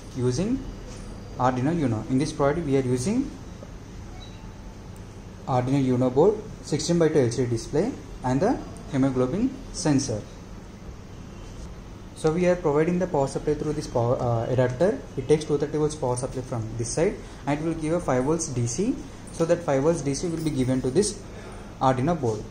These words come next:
Using this Arduino board, this equally divide the five volts power supply to the sixteen by two L C D display and the hemoglobin sensor. So the, because these sensors and Arduino Uno board will be works on the five volts of power supply,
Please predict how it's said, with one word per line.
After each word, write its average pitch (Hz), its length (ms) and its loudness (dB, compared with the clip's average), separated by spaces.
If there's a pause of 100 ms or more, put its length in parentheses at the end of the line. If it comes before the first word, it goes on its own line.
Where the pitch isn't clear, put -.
(160)
Using 147 280 0
this 180 140 0
Arduino 131 420 2
board, 185 240 4 (320)
this 147 220 0
equally 170 420 4
divide 143 340 4
the - 80 4
five 120 220 2
volts 147 160 2
power 113 200 0
supply 123 320 0
to 123 120 0
the 233 260 4 (260)
sixteen 156 300 -2
by 151 140 4
two 170 220 4
L 120 100 4
C 131 140 4
D 117 60 0
display 160 420 2 (220)
and 135 180 2
the 262 160 6 (1500)
hemoglobin 143 560 4 (220)
sensor. 131 480 2 (600)
So 202 200 2 (240)
the, 156 60 -2
because 160 460 2
these 170 200 -2
sensors 165 500 2
and 139 120 2
Arduino 131 420 2
Uno 139 180 2
board 170 300 2
will 135 80 0
be 139 140 0
works 120 280 0
on 127 160 0
the 175 80 0
five 120 200 2
volts 120 200 0
of 131 140 0
power 113 140 -2
supply, - 460 0